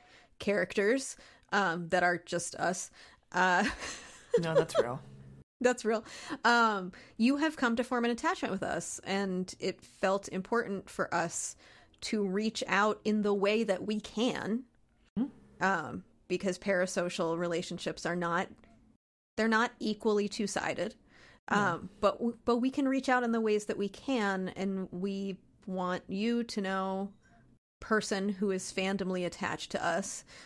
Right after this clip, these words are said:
Speaker 1: that you matter and that we're thinking about you, and hope that you're getting through this with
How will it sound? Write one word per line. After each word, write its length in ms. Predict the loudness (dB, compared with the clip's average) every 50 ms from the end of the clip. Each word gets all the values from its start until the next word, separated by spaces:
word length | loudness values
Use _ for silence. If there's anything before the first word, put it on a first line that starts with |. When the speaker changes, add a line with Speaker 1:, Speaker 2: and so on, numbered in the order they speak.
| -12 -6 -2
Speaker 1:
that 180 | 0 0 0 0
you 480 | 0 0 0 0 0 0 -2 -2 -2 -2
matter 520 | -2 -2 0 0 0 0 0 0 -2 -4 -2
and 260 | -2 -2 0 0 0
that 160 | -2 -2 -2 0
we're 140 | -2 -2
thinking 320 | 0 0 -2 -2 -2 -2 -2
about 300 | 0 0 0 0 0 -2 -4
you, 260 | -4 -4 -4 -6 -6 -10 _ _ _ -20 _ -20 _ _ _ _ _ _ _ _ _ _ _ _ _ _ _ -8
and 140 | -6 -4
hope 300 | -2 -2 -2 -2 -2 -4 -4 -2
that 240 | 0 0 0 -2 -4 -8 -16 -18 -18 _ _ _ -20 -20 _ _ _ _ _ -8
you're 300 | -4 -2 -2 -2 -4 -8 -12 _ _ _ -20 _ _ -2
getting 280 | -2 0 0 -2 -4
through 320 | -6 -6 -2 0 0 0 2
this 380 | 2 2 0 0 0 -4 -8 -6
with 440 | -2 0 0 0 -2 -4 -14 -20